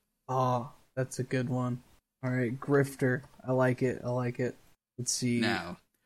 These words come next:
Speaker 1: Same, same situation. Choose a number from two to five. High number means you're better at naughty, action, crime, staying calm, and violence. Little, uh, little off there on that third one. But
Speaker 2: Yeah.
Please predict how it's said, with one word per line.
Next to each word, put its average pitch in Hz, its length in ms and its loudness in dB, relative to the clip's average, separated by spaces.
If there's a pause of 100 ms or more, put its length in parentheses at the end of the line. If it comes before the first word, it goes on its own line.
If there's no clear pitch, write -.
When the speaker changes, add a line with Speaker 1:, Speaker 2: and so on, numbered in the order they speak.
(120)
Speaker 1:
Same, 147 500 4
same 160 340 4
situation. 156 640 2
Choose 185 280 6
a 190 60 6
number 185 280 8
from 156 180 2
two 160 160 6
to 180 80 8
five. 147 480 4
High 165 280 2
number 185 460 6 (440)
means 185 300 10
you're 202 120 12
better 190 380 10
at 208 120 6
naughty, 143 720 6
action, 131 560 4
crime, 151 480 4
staying 202 420 4
calm, 208 440 6
and 170 200 4
violence. 131 840 0 (380)
Little, 120 380 -2 (240)
uh, 117 280 -4 (460)
little 123 200 4
off 123 300 2
there 135 220 8
on 135 100 8
that 123 220 2
third 143 220 6
one. 147 200 4 (400)
But 151 320 10 (100)
Speaker 2:
Yeah. 98 380 2